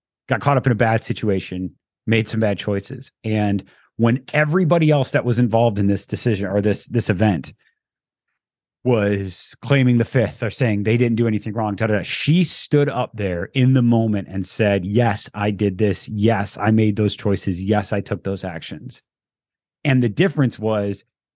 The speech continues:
every single one of those other dudes got court-martialed. A couple of them went to jail. She,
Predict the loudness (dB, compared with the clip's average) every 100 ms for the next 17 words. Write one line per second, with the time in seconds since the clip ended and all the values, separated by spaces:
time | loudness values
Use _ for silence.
0 | 0 2 2 2 2 2 2 0 0 0
1 | 2 2 0 0 -2 -4 -6 0 2 2
2 | 0 0 -4 -6 -12 _ -2 2 2 2
3 | 2 0 -2 0 2 2 -2 -6 _ _
4 | _ _ _ _ _ _ _ _ _ -14
5 | -6 0 2 2 0 -2